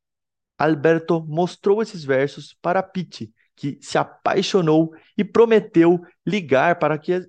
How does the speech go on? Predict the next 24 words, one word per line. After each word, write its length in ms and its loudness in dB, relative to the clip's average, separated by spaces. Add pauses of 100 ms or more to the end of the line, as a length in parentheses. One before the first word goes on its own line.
(120)
esses 260 -10
versos 300 0
pudessem 380 -4
virar 200 -2
música, 640 -4 (240)
e 120 0
assim 360 -4
deixou 420 -2
o 40 -2
táxi 580 -6 (240)
e 300 -6 (440)
Alberto 560 0
ficou 380 -2
esperando, 560 2
né, 240 -6
a 100 -6
ligação 640 -4 (220)
de 100 2
Pete, 540 -8
vocalista 640 -4
de 100 -6
Las 280 -6
Pastillas 800 -6
del 200 -4